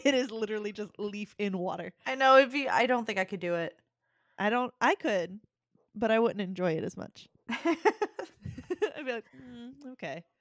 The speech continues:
Speaker 2: That's fair.
Speaker 1: Uh, there's also the chasen, which is the bamboo tea whisk. It aerates the matcha, and, uh, usually what you do is you whisk it back and forth with just wrist movements in a M or a W shape, so just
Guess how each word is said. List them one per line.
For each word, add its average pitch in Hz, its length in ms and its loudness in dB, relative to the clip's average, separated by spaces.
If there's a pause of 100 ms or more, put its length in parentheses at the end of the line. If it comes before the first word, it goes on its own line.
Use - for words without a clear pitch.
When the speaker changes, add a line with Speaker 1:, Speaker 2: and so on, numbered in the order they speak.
(340)
Speaker 2:
That's 180 180 -2
fair. 175 280 -6 (600)
Speaker 1:
Uh, 226 340 0
there's 226 240 -2
also 269 300 -2
the 202 380 -4
chasen, 196 600 -6 (420)
which 208 180 -6
is 196 140 -4
the 202 120 -8
bamboo 190 400 -4
tea 247 280 -10
whisk. 220 520 -6 (640)
It - 260 -4 (100)
aerates 285 540 -2
the 190 80 -4
matcha, 185 640 -4
and, 185 480 -4
uh, 214 180 0
usually 277 380 -2
what 220 160 -2
you 208 80 -6
do 214 220 -2
is 202 220 -2
you 202 120 -4
whisk 233 280 -2
it - 140 -6
back 202 280 0
and 202 120 -10
forth 208 340 -4
with 214 320 -4
just - 300 -8
wrist 262 380 -8
movements 208 580 -6
in 196 220 -8
a 202 220 -4 (180)
M 226 400 -2
or 214 160 0
a 190 100 -2
W 214 400 -2
shape, 285 400 -8
so - 180 -8
just 196 220 -10